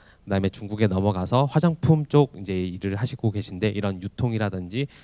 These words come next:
최근 온라인 전자상거래에 대한 부분에 대한 트렌드를, 예, 말씀해 주실 예정이고요. 예, 그다음에,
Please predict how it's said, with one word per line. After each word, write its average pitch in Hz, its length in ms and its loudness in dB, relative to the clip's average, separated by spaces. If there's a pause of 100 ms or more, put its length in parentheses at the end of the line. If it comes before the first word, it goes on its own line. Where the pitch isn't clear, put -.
최근 120 280 0
온라인 110 340 6
전자상거래에 131 600 2
대한 95 240 -2
부분에 92 920 -6
대한 107 340 -2 (240)
트렌드를, 120 560 4 (100)
예, 92 160 -4
말씀해 95 480 -6
주실 95 360 -8 (140)
예정이고요. 95 560 -2 (1000)
예, 101 40 -6
그다음에, 110 480 4